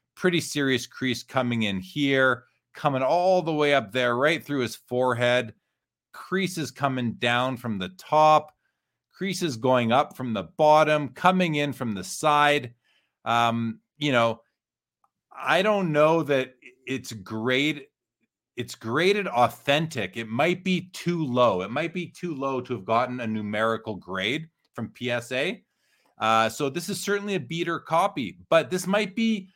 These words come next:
your most affordable way to get into an autographed Bobby Orr rookie. So let's see what it's sitting at right now. Sixteen hundred and seventy-five dollars.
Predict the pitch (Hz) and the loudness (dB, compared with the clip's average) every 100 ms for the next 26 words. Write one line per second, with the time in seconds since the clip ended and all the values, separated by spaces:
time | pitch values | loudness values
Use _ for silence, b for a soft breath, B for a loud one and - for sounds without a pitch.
0 | b - 151 151 160 - 143 - 139 151 | b -8 -6 -2 -4 -4 -10 -8 -2 0
1 | 160 156 175 220 120 151 185 185 147 123 | 0 -2 -2 -2 -2 -2 -4 -6 -2 -2
2 | 127 135 143 120 113 - 120 117 - - | -2 -4 -6 0 0 0 -2 -2 -2 -2
3 | 110 101 104 104 92 110 110 85 - _ | -2 -2 -4 -4 -2 -4 -4 -12 -16 _
4 | _ _ - 117 107 98 b b b _ | _ _ -6 -2 0 -2 b b b _
5 | 151 202 190 143 - 143 123 117 107 107 | -8 -2 -2 -2 -4 -4 0 0 0 -2
6 | 87 - 185 185 - 185 143 151 147 120 | -4 -4 -6 -8 -4 -4 -2 -2 -2 -6
7 | 113 131 127 127 123 127 123 98 107 110 | 0 0 2 -4 0 2 2 2 2 2
8 | 104 85 - | 0 -4 -12